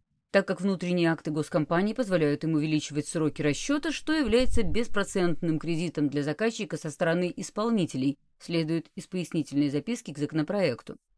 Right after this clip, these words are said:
В Думу он был внесен в декабре прошлого года и в примерной законотворческой программе стоит на март. Как пояснил «Ведомостям» соавтор документа, сенатор Владимир Кравченко,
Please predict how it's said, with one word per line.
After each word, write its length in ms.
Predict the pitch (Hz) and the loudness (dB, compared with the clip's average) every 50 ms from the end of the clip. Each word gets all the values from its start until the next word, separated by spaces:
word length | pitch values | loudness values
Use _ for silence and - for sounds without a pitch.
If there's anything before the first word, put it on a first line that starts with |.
| _ _ _ _ _ _ _ | _ _ _ _ _ _ _
В 100 | - 226 | -4 0
Думу 200 | 233 320 320 311 | 2 4 6 6
он 160 | 262 240 208 | 4 4 2
был 120 | 196 226 208 | 2 0 0
внесен 440 | 180 208 208 196 - - 196 185 | 2 0 0 0 0 -2 -2 0
в 120 | 175 160 160 | -2 -2 -2
декабре 380 | 156 160 - 175 151 156 160 | -2 0 2 2 2 2 0
прошлого 440 | 156 - 160 151 - - 175 160 165 | 0 0 -2 -2 -2 0 0 0 2
года 360 | 180 190 262 294 311 269 254 | 2 2 2 4 6 6 6
и 400 | 220 - - 165 165 160 156 156 | 4 4 0 -2 0 0 0 -2
в 80 | 143 - | -2 -4
примерной 560 | - 165 185 180 175 160 143 135 139 147 135 | -6 -4 -2 0 2 2 2 2 2 0 -2
законотворческой 720 | 123 156 - 147 151 151 - 165 156 - - - - 160 151 | -2 -2 -4 -2 -2 -2 0 -2 -4 -4 -6 -8 -6 -6 -4
программе 400 | - 156 147 185 247 277 262 214 | -2 -2 0 4 4 4 4 2
стоит 420 | - - 160 151 160 180 170 - - _ - | 0 0 0 2 2 0 -2 -6 -14 _ -4
на 220 | - 190 185 180 180 | 0 2 2 2 2
март. 240 | 165 135 120 - - _ _ _ _ _ _ _ _ _ _ - | 2 -2 -2 -4 -10 _ _ _ _ _ _ _ _ _ _ -4
Как 160 | 214 196 - | -4 -2 0
пояснил 360 | 208 202 180 - 208 196 185 | 0 0 0 0 -2 -2 0
«Ведомостям» 540 | 175 190 185 156 160 160 151 - - 175 165 | 2 0 2 2 2 2 2 0 -2 -4 -4
соавтор 480 | - - 185 170 160 143 - - 147 | -2 0 2 2 2 2 0 -4 -8
документа, 540 | 127 135 147 - 165 180 202 233 240 - 160 | -6 -6 -4 -2 -2 0 0 0 0 -2 -4
сенатор 500 | - - 160 160 156 151 147 151 151 151 - _ | -6 -4 -2 0 0 0 0 -2 -4 -4 -6 _
Владимир 460 | - 160 175 175 151 151 143 143 139 | -4 0 2 2 2 2 0 0 0
Кравченко, 600 | 147 - 202 254 - - - 170 143 - 147 151 | 0 0 0 0 0 0 -2 -2 -2 -2 -4 -10